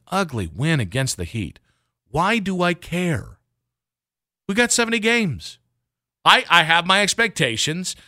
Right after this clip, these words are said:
Now, to me, I'm like where Boston Celtics fans are. Just get me to the friggin' playoffs, uh, with, with just, we, you gotta get through these next fourteen games, winning enough to keep the four seed and also staying healthy.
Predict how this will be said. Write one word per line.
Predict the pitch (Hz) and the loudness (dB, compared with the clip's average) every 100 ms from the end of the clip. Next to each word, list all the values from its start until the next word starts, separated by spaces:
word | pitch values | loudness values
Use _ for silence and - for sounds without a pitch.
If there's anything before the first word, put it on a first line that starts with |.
| _ | _
Now, | 95 147 208 | 0 4 4
to | 226 190 | 4 -2
me, | 151 117 127 - | -2 -4 -4 0
I'm | 139 190 | 0 4
like | 202 139 | 2 2
where | 156 | 0
Boston | 139 127 156 156 139 | 0 2 0 0 -4
Celtics | 139 151 151 - | 0 0 -2 -8
fans | 120 113 117 | -8 -6 -4
are. | 123 | -2
Just | 156 147 | -2 0
get | 151 | 0
me | 160 | 0
to | 160 | -2
the | 123 | -4
friggin' | 123 135 101 | -2 -2 -2
playoffs, | - 147 175 104 131 - - _ _ _ - | -2 0 2 0 -2 -6 -16 _ _ _ -2
uh, | 151 | 0
with, | 151 151 131 - | 2 -2 -4 -6
with | 151 160 139 | -2 -2 -2
just, | 185 185 - - _ | -2 -2 -2 -20 _
we, | 160 214 | -2 0
you | 220 196 208 | 2 4 4
gotta | 208 | 4
get | 190 | 2
through | 185 | 0
these | 165 139 | 0 2
next | 165 - | 0 0
fourteen | 175 160 156 147 | -2 -2 -2 -2
games, | 131 151 147 131 | 2 4 4 0
winning | 92 147 196 | -2 2 2
enough | 190 180 175 | 4 4 2
to | - | 0
keep | - 180 - | -4 -4 -4
the | 160 | -4
four | 165 170 | 0 0
seed | - 131 120 117 - - - | 0 -2 -2 -6 -10 -18 -4
and | 135 | 2
also | 165 175 175 | 2 2 0
staying | - 170 156 | 2 2 4
healthy. | 160 147 92 | 2 0 -4